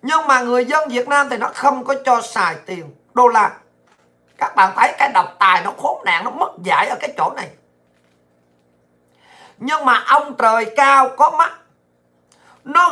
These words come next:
gom mười hai tỷ đô la của những người Việt ở bên đây và những người đi làm lao nô gửi tiền đô về cho thân nhân ở Việt Nam, đổi ra tiền Việt, tức là tiền của thằng Hồ Chí Minh là tiền giấy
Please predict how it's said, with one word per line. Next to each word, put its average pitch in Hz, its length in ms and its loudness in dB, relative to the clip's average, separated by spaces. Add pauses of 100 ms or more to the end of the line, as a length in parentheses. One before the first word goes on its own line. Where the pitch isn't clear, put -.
gom 277 400 4
mười 214 420 -2
hai 285 500 0
tỷ 202 140 -2
đô 269 260 2
la 254 360 4
của 254 80 0
những 233 320 -8
người 208 160 2
Việt 185 400 -2
ở 247 200 2
bên 254 160 -2
đây 247 340 0 (480)
và 202 280 2
những 208 300 -8
người 214 260 -2
đi 254 180 -6
làm 208 260 0
lao 254 420 4
nô 262 400 0
gửi 196 340 -4
tiền 214 220 -8
đô 247 280 2
về 202 320 -2
cho 247 100 -2
thân 247 240 -6
nhân 247 180 -4
ở 233 180 -4
Việt 196 200 -8
Nam, 233 200 -4 (260)
đổi 185 360 -4
ra 240 220 4
tiền 190 260 -4
Việt, 185 340 -10 (240)
tức - 160 -14
là 196 200 2
tiền 202 200 -2
của 247 100 -2
thằng 208 200 -8
Hồ 190 280 0
Chí 277 80 -6
Minh 254 260 -4
là 214 100 -2
tiền 185 300 -8
giấy - 280 -2